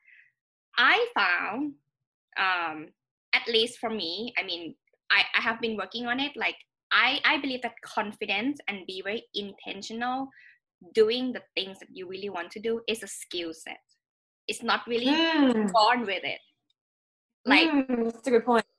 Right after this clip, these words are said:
Speaker 2: Yeah.
Speaker 1: Yeah. I, because I have to came across many stereotype, um, limitation, let's say, discrimination, like,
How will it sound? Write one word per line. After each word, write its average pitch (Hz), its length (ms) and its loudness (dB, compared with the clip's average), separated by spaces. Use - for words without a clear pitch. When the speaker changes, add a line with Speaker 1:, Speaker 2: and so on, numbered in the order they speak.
Speaker 2:
Yeah. 202 240 2
Speaker 1:
Yeah. 202 260 4
I, 220 100 4
because 349 200 2
I 294 40 4
have 294 220 2
to 302 100 -2
came 240 320 -4
across 190 540 -6
many 214 580 -8
stereotype, 208 1120 0
um, 170 420 -4
limitation, 220 840 -2
let's 262 200 -10
say, 294 360 -8
discrimination, 240 1120 -4
like, 180 180 0